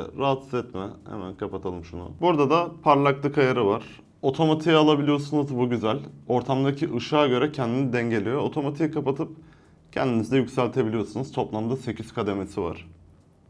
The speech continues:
Bu arada dördüncü, beşinci kademe günlük kullanım için gayet yeterli. Ama otoda bırakmanızda fayda var. Burada fenerimiz var. Bastığınızda en parlak şekilde tüm ekran beyaz yanıyor.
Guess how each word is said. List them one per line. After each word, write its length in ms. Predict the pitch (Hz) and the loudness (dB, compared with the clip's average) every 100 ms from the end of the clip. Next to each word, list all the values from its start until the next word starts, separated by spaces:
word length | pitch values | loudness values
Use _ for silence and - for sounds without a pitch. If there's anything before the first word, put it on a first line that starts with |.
| _ _ | _ _
Bu 80 | 135 | 2
arada 300 | 143 151 135 | 4 4 4
dördüncü, 420 | 139 131 135 139 | 6 6 4 2
beşinci 340 | 135 131 139 135 | 2 2 0 -2
kademe 300 | 139 120 139 | -2 0 -2
günlük 340 | 131 131 135 | 0 0 -2
kullanım 300 | 127 120 113 | -4 -2 -2
için 200 | 110 147 | -2 -2
gayet 340 | 120 113 113 113 | 2 2 2 -2
yeterli. 460 | 107 107 95 90 - | -4 -2 -4 -4 -6
Ama 260 | 135 131 113 | -4 -2 -2
otoda 360 | 127 143 113 | -2 0 0
bırakmanızda 560 | 101 101 104 98 92 147 | 2 0 -2 -6 -4 -4
fayda 360 | 147 120 101 82 | 0 -2 0 -2
var. 120 | - | 0
Burada 460 | 185 156 170 180 - - | 0 2 2 0 -4 -2
fenerimiz 560 | 160 151 156 156 147 | 2 4 4 4 2
var. 280 | 110 135 151 | 0 -4 -2
Bastığınızda 840 | 131 127 - 123 110 107 127 139 110 | 0 0 -2 -4 -4 -2 -2 0 0
en 140 | 135 | -2
parlak 380 | 139 117 110 107 | 0 0 0 -2
şekilde 560 | 113 104 110 123 143 | -4 -4 -2 -2 -2
tüm 180 | 139 135 | -2 0
ekran 360 | 104 113 143 123 | 0 0 0 2
beyaz 320 | 113 110 - | 2 2 0
yanıyor. 360 | 87 82 95 | -4 -4 -4